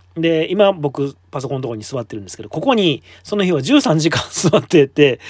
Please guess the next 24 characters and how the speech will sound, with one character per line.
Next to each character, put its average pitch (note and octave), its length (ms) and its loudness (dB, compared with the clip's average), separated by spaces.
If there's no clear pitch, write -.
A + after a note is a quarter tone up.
え D3 140 2
ー C3 40 -2
と、 C3+ 140 -4
ご G#3 160 4
飯 G#3 160 2
の F#3 160 -6
時 F3 120 -10
間 E3+ 180 -2
以 A3+ 60 -10
外 G#3 140 -2
は D3+ 80 -2
ず F3+ 120 -6
ー F4+ 180 4
っ - 20 -2
と - 260 -2
ネ C3+ 120 -8
ト B2+ 120 -4
フ B2 80 -12
リ B2+ 100 -6
を A#2 80 -6
見 A2+ 80 -12
て B2 120 -10
た G#2 120 -18
と。 - 80 -20